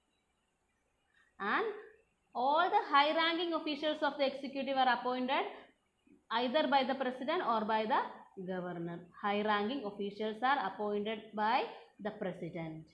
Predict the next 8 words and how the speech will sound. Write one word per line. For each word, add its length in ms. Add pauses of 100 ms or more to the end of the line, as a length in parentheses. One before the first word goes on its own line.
(140)
And 200
what 200
is 120
the 160
judicial 680
power? 380 (520)
The 100
president, 720